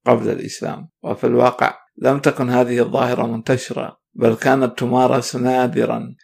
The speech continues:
من بعض القبائل العربية. انظر مثلًا هذه الآية: "زين للناس حب الشهوات من النساء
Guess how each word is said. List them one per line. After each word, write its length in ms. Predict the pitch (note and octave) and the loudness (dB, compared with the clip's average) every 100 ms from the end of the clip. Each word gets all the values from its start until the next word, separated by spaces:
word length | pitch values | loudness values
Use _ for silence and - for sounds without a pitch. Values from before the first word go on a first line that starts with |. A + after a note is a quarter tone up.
| - | -10
من 140 | A#2 | -2
بعض 240 | A2+ - A#2 | 2 2 0
القبائل 580 | - A2+ A#2 A#2 - | -4 -4 -2 -2 -4
العربية. 720 | - - - B2 B2 - - _ _ - _ _ - | -6 -6 -6 -6 -6 -8 -10 _ _ -20 _ _ 2
انظر 280 | E3 F3 | 6 6
مثلًا 680 | D#3 D#3 C#3 C#3+ C#3 C3 B2+ | 6 4 4 4 2 -2 2
هذه 200 | B2+ A#2+ | 2 2
الآية: 520 | A#2+ - - - - - - A#2+ | 2 2 -2 -2 -10 -16 -12 -8
"زين 460 | A#2 D#3+ D#3+ C#3+ | 6 8 10 8
للناس 560 | C3+ B2 B2 B2 A#2+ - | 2 0 0 0 -2 -4
حب 260 | B2+ B2 | -4 -4
الشهوات 720 | B2 - B2 A#2+ A2 - - - _ _ | -6 -4 -2 0 0 -2 -8 -20 _ _
من 180 | A#2 A#2 | -4 0
النساء 500 | A#2+ A#2+ - A#2 | 0 -2 -2 -2